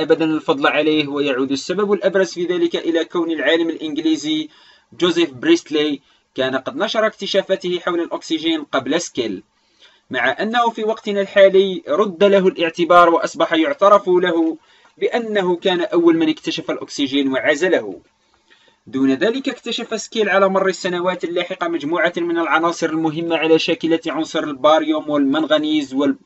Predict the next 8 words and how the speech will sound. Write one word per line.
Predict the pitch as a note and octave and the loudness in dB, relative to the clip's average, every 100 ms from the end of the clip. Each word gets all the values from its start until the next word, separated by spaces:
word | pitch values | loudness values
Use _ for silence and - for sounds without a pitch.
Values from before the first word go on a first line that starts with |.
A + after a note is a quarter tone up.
| _ _ - _ _ | _ _ -20 _ _
والموليبدينيوم | C3+ D3+ D3 E3 F#3 F#3+ - _ _ _ _ F#3 D3+ C3+ E3 D#3 D#3+ D#3+ D3 - C#3+ | -6 -4 2 4 4 2 -4 _ _ _ _ -4 -2 0 4 6 8 8 4 -4 0
أو | C#3 | 2
اليخشين | C3+ C#3 D3 - F3+ F3 F3 - _ _ _ _ _ _ _ _ _ _ _ _ _ C3 | 4 2 0 -4 -2 -2 -4 -8 _ _ _ _ _ _ _ _ _ _ _ _ _ -4
والتنجستين | D3 D3 F3+ F#3 E3+ - E3 D#3+ | -2 0 0 0 -4 -2 -4 -2
والكلور، | D#3 C#3+ D3 C#3 A#2+ F#2+ | -2 -2 0 2 4 2
كما | - A#2 | -4 -10
اكتشف | A2+ - F#3+ B3 | -8 -4 -4 -2
كذلك | A#3+ G#3+ G#3 G3+ G3 G3 F#3 | -2 -2 0 0 4 6 6